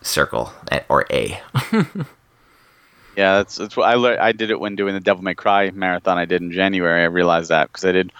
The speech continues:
Speaker 2: the one, two, three H D we got in America, but four, for whatever reason, on P S four, we did not get in America, but there's an Asian English version.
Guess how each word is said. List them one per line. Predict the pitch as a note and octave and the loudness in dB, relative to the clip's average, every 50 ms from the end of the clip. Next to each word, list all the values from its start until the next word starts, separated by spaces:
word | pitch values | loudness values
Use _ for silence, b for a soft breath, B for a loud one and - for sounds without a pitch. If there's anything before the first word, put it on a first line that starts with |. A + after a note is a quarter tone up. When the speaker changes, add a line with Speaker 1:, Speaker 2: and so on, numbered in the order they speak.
| B B B B B - | B B B B B -2
Speaker 2:
the | G#2 | 0
one, | G#2+ G#2+ G2+ | 0 0 0
two, | G#2 G#2 G2 | 0 -2 -2
three | - - A2 G#2+ G#2 G2+ G2+ | -2 0 2 2 4 4 4
H | F#2+ G2 F2+ - - | 4 2 0 -2 -2
D | - G#2+ G#2 G2 | 0 2 2 2
we | F#2+ F#2+ | 2 2
got | F#2 F#2+ F2+ F2+ | 2 2 4 2
in | F2+ F2 | 2 0
America, | F2 F#2+ A#2 B2 A#2+ A2 - G#2+ G2+ - _ b b b b b | 0 0 2 2 2 2 2 0 0 0 _ b b b b b
but | - - | -2 -2
four, | - - - F3+ F#3 D#3+ C3 A#2+ - | -2 -2 0 2 2 4 2 2 0
for | - - | 0 2
whatever | A2 A2 C3 C#3 C3+ C#3 | 2 4 4 4 2 2
reason, | C#3 D#3 E3 D#3 B2 A2+ A#2 A2 | 2 4 2 2 2 0 -2 -2
on | G#2+ G#2 G2 | -2 -2 -2
P | - A#2 A2 | 0 2 2
S | G#2 - | 2 2
four, | - C3 B2+ A#2+ G#2+ G#2 - b b b b b b b b b | 2 2 4 4 4 2 0 b b b b b b b b b
we | - G#2 A2 | -2 0 2
did | G2+ G#2 G#2+ | 2 2 4
not | A#2 C3+ D#3+ - - | 4 2 2 2 0
get | G#2+ G#2 - | -2 -2 -2
in | F#2+ | -2
America, | G2 G2+ G2 F#2+ F#2+ F#2 - G2+ G2 | -4 -4 -4 -4 -4 -2 -2 -2 -2
but | F2+ G2+ - | -2 -4 -4
there's | G2 G2 F#2 | -4 -4 -4
an | F#2+ D#2+ | -4 -2
Asian | E2+ G#2 F#2+ F2 F2+ F2+ | -2 -2 -2 -2 -2 -4
English | G2+ G2 F#2+ F2 - | -2 -2 -2 -2 2
version. | E2+ D#2+ D#2+ F2 E2+ D#2+ F2+ | 2 2 2 0 -4 -10 -14